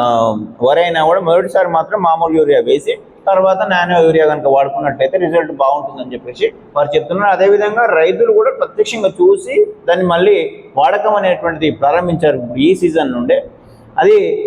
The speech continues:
ఆ, పదుల సంఖ్యలో ఉన్నా కూడా ఆ తర్వాత వందల సంఖ్యలోకి అంటే దాని రిజల్ట్ కనుక వచ్చిన తర్వాత ఖచ్చితంగా, ఆ, ఇంకా ఎక్కువ మంది ఇటువైపు వచ్చేటువంటి అవకాశం ఉంది.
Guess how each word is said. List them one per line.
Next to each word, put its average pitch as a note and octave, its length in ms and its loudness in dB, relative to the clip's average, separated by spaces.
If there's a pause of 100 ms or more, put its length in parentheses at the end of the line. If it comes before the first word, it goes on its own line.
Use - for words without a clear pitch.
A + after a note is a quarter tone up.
(220)
ఆ, C#3 240 -2
పదుల F3 200 2
సంఖ్యలో G3 400 2
ఉన్నా F3 260 0
కూడా G#3 560 0
ఆ D3 120 4
తర్వాత D3+ 720 2 (540)
వందల F#3 280 2
సంఖ్యలోకి F#3 480 2
అంటే E3 140 -4
దాని E3 200 2
రిజల్ట్ G#3+ 320 2
కనుక G#3+ 260 0
వచ్చిన F3+ 260 -2
తర్వాత E3 280 2
ఖచ్చితంగా, E3+ 640 -2 (400)
ఆ, B2+ 760 0
ఇంకా E3+ 200 2
ఎక్కువ F3+ 220 0
మంది F#3+ 460 0 (380)
ఇటువైపు E3 340 2
వచ్చేటువంటి C#3+ 440 0
అవకాశం B2+ 400 -2
ఉంది. F#2+ 160 -6